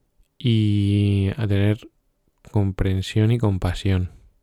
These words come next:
Y de ahí nace el amor. Entonces tú puedes amar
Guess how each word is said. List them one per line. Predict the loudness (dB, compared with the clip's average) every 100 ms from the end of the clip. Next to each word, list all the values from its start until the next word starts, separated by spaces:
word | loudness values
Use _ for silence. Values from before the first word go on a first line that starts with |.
| _ _ _ _ _ _ _ _ _ _ _ -6
Y | 0 2
de | 2
ahí | 2 2
nace | 2 2 0
el | 0
amor. | 0 -2 -4 _ _ _ _ _ -8
Entonces | 0 2 2 2
tú | 0 0 0
puedes | 6 6 4 0
amar | -2 2 2 0 -6